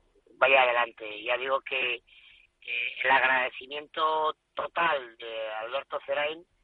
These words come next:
porque sin él probablemente, probablemente no me hubiera animado a,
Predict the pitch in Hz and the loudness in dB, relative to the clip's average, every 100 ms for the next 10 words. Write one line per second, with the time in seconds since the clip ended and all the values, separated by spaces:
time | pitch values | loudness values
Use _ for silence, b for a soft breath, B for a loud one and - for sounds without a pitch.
0 | _ _ _ _ _ _ - 107 - 113 | _ _ _ _ _ _ -14 -14 -12 -8
1 | 107 104 101 98 - - 123 139 151 165 | -6 -6 -8 -12 -12 -8 -4 0 0 -2
2 | - _ _ _ _ 143 143 160 170 165 | -8 _ _ _ _ 2 6 6 4 2
3 | 156 - 165 - _ _ _ 117 127 135 | -4 -8 -12 -12 _ _ _ -4 -2 -2
4 | 131 127 - 139 139 - _ - 123 127 | -4 -12 -12 -10 -10 -14 _ -20 -14 -12
5 | 127 123 123 123 120 117 113 - 120 117 | -8 -4 -2 2 6 6 4 0 -6 -4
6 | 113 117 123 127 113 | -2 -2 2 2 2